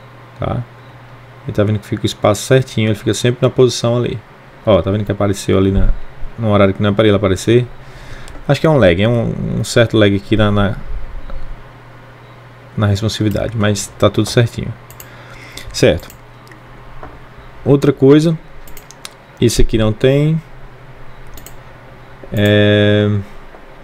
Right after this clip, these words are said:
esse aqui já tem a propriedade, né? Quando for menor ou igual a seiscentos e quarenta,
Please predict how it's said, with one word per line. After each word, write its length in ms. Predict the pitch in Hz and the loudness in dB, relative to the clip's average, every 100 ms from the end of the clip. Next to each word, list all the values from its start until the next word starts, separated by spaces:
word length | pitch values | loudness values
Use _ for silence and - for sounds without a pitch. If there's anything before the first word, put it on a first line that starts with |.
| - - - - - - 123 | -20 -6 -6 -4 -4 -2 0
esse 240 | 120 - | 0 0
aqui 240 | - 110 | 0 2
já 100 | 104 | 2
tem 460 | 104 - 110 107 107 - - - - - - - - | 0 2 2 0 -4 -10 -20 -20 -20 -20 -20 -18 -10
a 100 | - | -4
propriedade, 640 | - 101 110 110 127 135 | -2 2 2 4 4 2
né? 160 | 139 170 - - - - - - - - - - | 0 -4 -8 -20 -20 -20 -20 -20 -20 -20 -20 -6
Quando 800 | - 123 135 151 156 156 156 143 - - - | 0 4 4 4 4 6 4 2 -6 -12 -18
for 200 | - 127 | 2 2
menor 460 | 131 127 120 117 - | 4 2 2 2 2
ou 140 | - | 0
igual 180 | 120 113 | 2 2
a 40 | 110 | 2
seiscentos 340 | 110 104 113 | 0 -2 -2
e 40 | 110 | 2
quarenta, 540 | 127 113 113 120 | 2 2 -2 -4